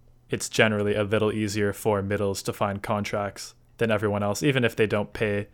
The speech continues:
quite as much. Another nomination for winner of the week is Fekel Novi Urengoy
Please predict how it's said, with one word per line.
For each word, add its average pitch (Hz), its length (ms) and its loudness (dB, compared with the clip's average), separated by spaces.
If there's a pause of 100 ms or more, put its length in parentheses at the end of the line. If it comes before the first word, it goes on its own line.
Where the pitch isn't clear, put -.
(240)
quite 107 260 2
as 101 140 -2
much. - 460 -4 (640)
Another 113 340 4
nomination 113 600 2
for 117 280 2
winner 101 260 0
of 98 100 -4
the 104 100 0
week 110 320 -4 (280)
is 110 260 0
Fekel 117 640 2
Novi 107 360 -2
Urengoy 120 600 2